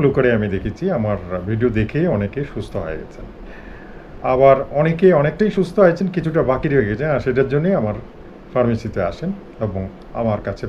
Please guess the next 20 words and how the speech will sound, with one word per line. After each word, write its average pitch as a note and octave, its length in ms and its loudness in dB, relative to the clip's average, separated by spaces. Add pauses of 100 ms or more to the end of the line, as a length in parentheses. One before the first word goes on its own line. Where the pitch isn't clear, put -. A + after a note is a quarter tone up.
বাকি A2 280 -4
ট্রিটমেন্টের G2 500 -6
জন্যে A2 180 -6 (760)
রিকোয়েস্ট A2+ 380 -4
করেন। - 180 -16 (760)
তো D3+ 60 -2 (580)
আসলে F#3 240 6 (120)
বুঝতেই G3 320 0
পারছেন C#3+ 280 0 (100)
যে C#3+ 80 2 (720)
এই G3 160 6
যে A3+ 80 4 (100)
অ্যাডভাইসগুলো, A2+ 640 0 (360)
অ্যাডভাইসগুলো D#3+ 640 2 (1000)
এত E3+ 100 4 (180)
জরুরি, C#3+ 380 4 (300)
এত B2+ 100 -8 (180)
পারফেক্ট C#3 560 2 (640)
যে D3+ 100 6 (340)
এগুলো E3+ 220 2